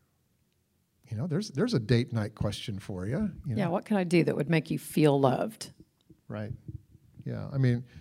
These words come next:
Speaker 1: she's, she's been telling me, "I would love it if you'd just come into my business and help me organize things," you know, 'cause she's just feeling like she's scattered all over the place, and so
Speaker 2: He's organizing. I am not.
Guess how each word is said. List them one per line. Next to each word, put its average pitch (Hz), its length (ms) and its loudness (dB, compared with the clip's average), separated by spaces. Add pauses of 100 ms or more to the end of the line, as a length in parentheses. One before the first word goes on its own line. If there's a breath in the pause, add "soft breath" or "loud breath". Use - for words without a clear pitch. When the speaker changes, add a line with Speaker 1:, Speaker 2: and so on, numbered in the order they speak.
(200 loud breath)
Speaker 1:
she's, 147 360 0
she's - 200 -6
been 127 160 6
telling 143 260 4
me, 123 140 2
"I 165 120 -4
would 185 160 2
love 175 200 2
it 135 80 0
if 110 100 -4
you'd 135 140 -2
just 127 160 -6
come 156 160 -2
into 135 120 -2
my 127 160 -2
business 139 420 -2
and 117 80 -8
help 131 180 -8
me 131 80 -6
organize 120 520 -6
things," 101 480 -14
you 107 100 -10
know, 101 200 -10
'cause 113 140 -12
she's 113 240 -8
just - 180 -12
feeling 110 320 -6
like 107 160 -6
she's - 180 -10
scattered 117 400 -8
all 113 120 -6
over 131 140 -8
the 107 60 -10
place, - 340 -12
and - 100 -12
so 110 220 -6
Speaker 2:
He's 180 180 -2
organizing. 135 640 2
I 131 240 -6
am 127 320 -6
not. - 580 -8